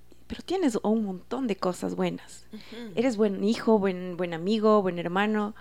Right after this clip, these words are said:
Speaker 2: Buena persona, buen ser
Speaker 1: Sí.
Speaker 2: humano.
Speaker 1: Y que después
Speaker 2: Claro.
Speaker 1: cuando creces y tú decides hacerte una cirugía para sentirte bien, ok, eso es una cosa distinta, pero, pero que tu fealdad o lo que tú piensas que eres fea no, no es lo que tú eres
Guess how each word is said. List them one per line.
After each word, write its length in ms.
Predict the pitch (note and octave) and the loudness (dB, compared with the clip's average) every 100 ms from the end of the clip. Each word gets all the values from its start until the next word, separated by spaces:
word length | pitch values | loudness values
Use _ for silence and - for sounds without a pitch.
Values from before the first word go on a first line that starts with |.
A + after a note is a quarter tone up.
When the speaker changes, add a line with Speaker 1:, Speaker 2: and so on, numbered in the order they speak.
| - | -6
Speaker 2:
Buena 260 | D3 G3 F#3 | -2 0 -2
persona, 600 | - D3+ - F#3 G3+ D3+ | -6 -8 -4 -2 -2 -4
buen 220 | C#3+ D#3 | -6 -8
ser 200 | D#3+ D#3+ D3+ | -8 -10 -4
Speaker 1:
Sí. 120 | D4 | 0
Speaker 2:
humano. 400 | D#4+ - E3 A#2 - - - - | 0 0 -4 -10 -18 -20 -14 -6
Speaker 1:
Y 60 | A#3+ | 0
que 160 | A#3+ | 2
después 320 | A#3+ A#3 D4 | 2 4 2
Speaker 2:
Claro. 60 | - | 4
Speaker 1:
cuando 240 | F#4+ C4+ | 2 4
creces 400 | A#3 G#3 - F3+ | 4 2 0 -6
y 40 | G3 | -6
tú 140 | - | -4
decides 460 | G#3 - C4 B3+ A3+ | -4 -2 0 2 0
hacerte 340 | F#3+ G#3+ G3+ | -2 -4 -4
una 140 | G#3 G3+ | -6 -6
cirugía 460 | - F#3 F#3 G3 | -8 -10 -6 -6
para 320 | - - F#3+ G3 | -4 -2 -2 -2
sentirte 460 | G3 G#3+ C4 C4+ | -6 -4 -2 -2
bien, 260 | C#4 E4 E4 | -2 -4 -6
ok, 160 | - - | -10 -4
eso 220 | B3 - | -4 -4
es 60 | F#3+ | -6
una 140 | F#3+ | -6
cosa 260 | - F#3 G3 | -6 -6 -6
distinta, 520 | F3+ - A#3+ A3 F3+ - | -8 -4 -4 -4 -10 -6
pero, 440 | F#3 F#3 F3+ F3+ - - - - - - - - - - - | -4 -2 -2 -6 -12 -20 -20 -20 -20 -20 -20 -20 -20 -20 -6
pero 280 | F#3 F#3 - | -2 -2 -2
que 100 | F#3+ | -4
tu 160 | G#3 | -4
fealdad 640 | G3+ G#3+ F#3+ F#3 G3+ D#4+ - | -4 0 0 0 0 -2 0
o 180 | G#3 - - - | 0 -2 -6 -8
lo 100 | F#3+ | -6
que 100 | - | -6
tú 140 | - A3+ | -4 0
piensas 340 | D4 C#4 B3+ | 2 2 0
que 100 | - A3 | -2 -2
eres 180 | G#3+ | -2
fea 360 | - G3+ G#3+ - | -2 0 0 -2
no, 460 | G#3 G3 A3 A#3 A#3 | -8 -8 -4 -4 -6
no 220 | G3+ G3+ | -4 -2
es 180 | C4 D4+ | -2 -2
lo 80 | G3 | -4
que 120 | - | -6
tú 300 | - A#3 G#3+ | 0 4 8
eres 460 | F#3+ E3+ E3 - | 8 6 2 -6